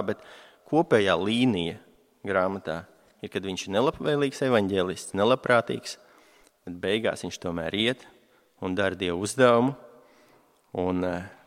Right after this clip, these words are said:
pilsēta atgriežas pie Dieva. Lielākā pilsēta tajā laikā. Piecdesmit gadus Ninive,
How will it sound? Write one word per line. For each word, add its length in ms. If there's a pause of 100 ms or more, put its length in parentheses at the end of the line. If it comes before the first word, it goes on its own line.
(180)
pilsēta 560 (160)
atgriežas 760 (500)
pie 120
Dieva. 380 (500)
Lielākā 580
pilsēta 600
tajā 180
laikā. 420 (760)
Piecdesmit 500
gadus 400 (880)
Ninive, 580